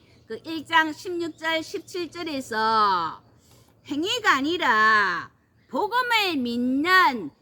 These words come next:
믿음으로 의롭다 함을 받는다 하는 것을 확실히 말하고 있습니다. 다시 말하면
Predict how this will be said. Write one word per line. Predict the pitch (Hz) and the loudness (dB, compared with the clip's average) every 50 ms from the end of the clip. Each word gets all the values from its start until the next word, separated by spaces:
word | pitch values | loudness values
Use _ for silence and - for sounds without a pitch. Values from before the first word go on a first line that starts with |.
| _ _ | _ _
믿음으로 | 196 220 370 480 494 480 480 440 440 403 359 320 302 330 370 392 392 392 381 - _ _ _ _ - | -4 0 2 2 2 4 4 4 4 4 2 -2 0 6 6 6 8 6 2 -2 _ _ _ _ -8
의롭다 | 427 453 453 466 480 494 466 - _ - - 294 294 294 359 | -6 -6 -4 -4 -4 -4 -6 -6 _ -2 0 2 2 2 0
함을 | 392 381 370 339 311 294 254 - - _ - | 0 0 0 0 0 -2 -4 -6 -8 _ -8
받는다 | - 247 285 349 453 494 494 480 427 403 370 370 359 | -6 -4 -4 -2 -4 -4 -6 0 4 6 6 6 4
하는 | 359 359 330 339 339 330 | 0 -4 -4 -4 -4 -4
것을 | 339 359 359 - 285 285 330 381 403 403 - - - - - | -6 -8 -8 -6 -6 -4 -4 -4 -6 -8 -12 -16 -20 -20 -12
확실히 | - 494 494 - - - - 453 453 427 427 415 403 381 | -2 -2 -2 -2 -2 -14 -10 -6 -4 0 0 0 0 0
말하고 | 349 330 311 330 349 359 349 311 339 403 427 427 403 403 - | 2 2 2 4 4 2 0 2 6 6 6 6 4 0 -4
있습니다. | 349 - 359 359 392 427 381 370 349 294 233 175 - - - - - - _ - - - _ - - - | -12 -10 -10 -10 -8 -6 0 2 4 4 4 2 -4 -14 -20 -20 -20 -20 _ -20 -20 -20 _ -20 -10 -6
다시 | 320 453 - 466 440 | -6 -6 -6 -6 -2
말하면 | 392 339 320 339 370 339 302 262 254 254 254 262 254 240 214 190 165 147 127 | -2 0 2 2 2 0 0 2 4 4 6 6 6 4 4 0 -4 -10 -12